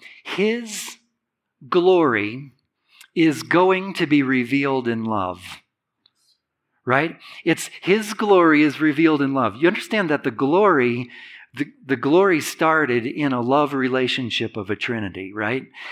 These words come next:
And then that Trinity, all three houses of the Congress, Father, Son, and Holy Spirit, that Trinity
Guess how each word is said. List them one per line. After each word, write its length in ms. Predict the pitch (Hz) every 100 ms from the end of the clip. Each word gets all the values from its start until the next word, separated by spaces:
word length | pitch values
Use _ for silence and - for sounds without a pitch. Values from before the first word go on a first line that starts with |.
| - -
And 200 | 160 156
then 220 | 160 151
that 300 | 151 214 -
Trinity, 680 | - 202 214 156 104 90 104
all 220 | 120 160
three 300 | 165 170 180
houses 520 | 151 170 160 165 143
of 140 | 156 143
the 100 | 151
Congress, 640 | 156 147 123 98 92 -
Father, 340 | 131 143 170
Son, 260 | 156 190 185
and 140 | 180
Holy 280 | 175 185 185
Spirit, 440 | - - 156 107 - - - -
that 400 | 117 147 190 -
Trinity 640 | - 190 202 185 123 113